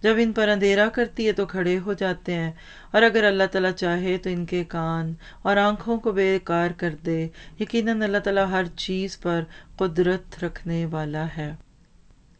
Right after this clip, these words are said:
तो ये था हिदायत के एतबार से इंसानियत का तीसरा गिरोह। चंद बातें करूंगी। यहाँ लफ्ज तो नहीं आया, लेकिन ये मुनाफिकीन है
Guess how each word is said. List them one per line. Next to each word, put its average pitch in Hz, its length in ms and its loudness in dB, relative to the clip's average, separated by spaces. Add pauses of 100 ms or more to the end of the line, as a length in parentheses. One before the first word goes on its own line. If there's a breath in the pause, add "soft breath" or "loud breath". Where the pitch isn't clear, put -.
(480)
तो - 160 -2
ये 233 220 4
था 175 240 0 (1040)
हिदायत 202 400 4
के 185 120 0
एतबार 170 460 0
से 175 240 -4
इंसानियत 165 720 -2
का 185 280 -4 (380 loud breath)
तीसरा 202 440 -4
गिरोह। 151 320 -6 (460 loud breath)
चंद 247 240 2
बातें 190 320 0
करूंगी। 165 580 -2 (320 loud breath)
यहाँ 262 160 2
लफ्ज 247 260 2
तो 247 120 -4
नहीं 202 320 -2
आया, 170 380 0 (300 soft breath)
लेकिन 226 300 0
ये 208 120 0
मुनाफिकीन 165 760 -4
है 160 200 -10